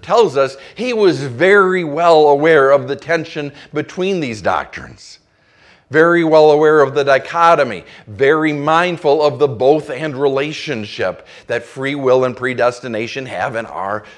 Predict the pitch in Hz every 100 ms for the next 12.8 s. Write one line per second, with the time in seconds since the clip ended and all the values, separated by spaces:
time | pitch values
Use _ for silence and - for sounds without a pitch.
0 | _ - 113 104 110 107 - 76 62 -
1 | _ _ _ _ _ _ _ _ _ _
2 | _ _ _ _ _ _ _ _ _ _
3 | _ _ _ _ - 151 165 156 151 147
4 | 147 131 120 113 107 113 98 101 92 80
5 | 92 92 - 85 80 76 - 82 - 82
6 | 76 71 67 _ _ _ _ _ _ _
7 | _ 104 110 110 101 113 123 113 107 101
8 | 98 98 85 87 92 90 85 95 - 101
9 | 90 - 90 73 - - - 147 147 147
10 | 139 151 151 147 143 135 151 147 120 127
11 | 120 127 - 92 90 113 110 139 135 131
12 | 123 107 110 107 104 135 147 117